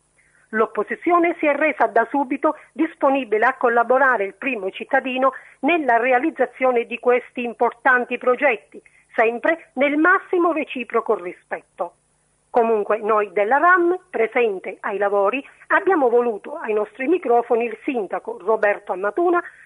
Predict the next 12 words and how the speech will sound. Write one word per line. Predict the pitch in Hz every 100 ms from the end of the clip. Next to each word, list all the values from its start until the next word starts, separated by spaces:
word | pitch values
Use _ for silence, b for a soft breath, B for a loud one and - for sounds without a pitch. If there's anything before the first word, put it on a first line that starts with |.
| B
il | 294 285 -
suo | 277
vice | 254 196 - 185 185 -
Pino | 240 185 185
Giudice | 185 185 190 - 320 b b
e | 320 339
l'assessore | 285 - - 254 - 240 185 190
ai | 208
lavori | 233 254 240
pubblici | 285 254 170 175 -
e | 196
manutenzione | 208 269 269 392 392 254 240 247